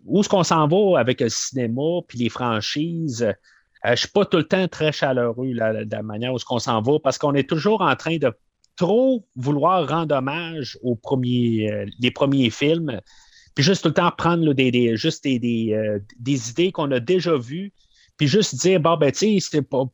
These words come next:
pas ça, ben, probablement que comme dans Scream cinq, euh, on va probablement avoir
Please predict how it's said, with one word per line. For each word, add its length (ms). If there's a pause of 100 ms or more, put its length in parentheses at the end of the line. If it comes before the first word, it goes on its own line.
(120)
pas 160
ça, 220
ben, 240
probablement 420
que 120
comme 140
dans 200
Scream 340
cinq, 540 (680)
euh, 680
on 160
va 120
probablement 580
avoir 360